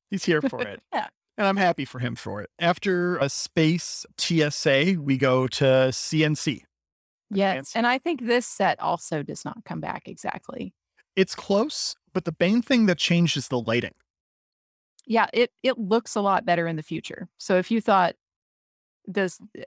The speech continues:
Speaker 2: <laughs> how do they command anything in this area? It looks better later in the <laughs> series.
Speaker 1: It does.
Speaker 2: Even in the next episode. Yeah.
Speaker 1: Yeah, for sure. The, and,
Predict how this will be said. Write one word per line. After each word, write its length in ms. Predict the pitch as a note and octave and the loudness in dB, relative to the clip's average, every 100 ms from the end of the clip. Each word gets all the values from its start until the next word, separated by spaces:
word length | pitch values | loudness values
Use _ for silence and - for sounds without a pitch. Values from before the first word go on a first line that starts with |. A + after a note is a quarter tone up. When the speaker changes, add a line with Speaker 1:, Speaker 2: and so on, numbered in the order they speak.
| - | -14
Speaker 2:
<laughs> 400 | - G#3 - A#3 | -14 -16 -10 -8
how 280 | A3 A#3+ A3+ | -2 2 4
do 100 | A3 | 2
they 160 | G#3+ G#3 | 0 0
command 380 | A3 G3 F#3 | -2 0 0
anything 380 | F#3 F#3 F#3+ G3 | -2 -4 -4 -6
in 100 | F#3+ | -4
this 180 | F#3+ - | -6 -2
area? 320 | G3+ G3+ G3+ - - B3+ - | 0 2 2 0 -18 -16 -2
It 140 | A3+ | -2
looks 240 | B3+ C#4 - | 0 -4 0
better 420 | A#3 A#3 D#3 E3 | 2 4 2 0
later 300 | F3 E3+ D#3 D#3+ | -2 0 -2 -2
in 160 | F#3+ | -6
the 80 | F3 | -6
<laughs> 0 | |
series. 680 | - B3 - _ _ - - - - A#3 _ - | -8 -10 -12 _ _ -18 -12 -10 -6 -8 _ -2
Speaker 1:
It 120 | E3 | 0
does. 360 | D3+ B2+ B2 - | 2 0 -2 -6
Speaker 2:
Even 240 | C4+ D4+ D#4 | -2 2 2
in 100 | C4 | 2
the 80 | |
next 260 | A3 G3+ - | 2 0 -4
episode. 500 | D#3+ D3+ - - - _ - | -6 -6 -12 -12 -12 _ -4
Yeah. 140 | E3+ D3 | 0 2
Speaker 1:
Yeah, 180 | A#2+ - _ | 0 -2 _
for 120 | - | -4
sure. 200 | E3 C#3+ - _ _ _ - | -2 -2 -4 _ _ _ -10
The, 200 | F3+ F#3 | -4 0
and, 240 | F#3+ F3 | 2 0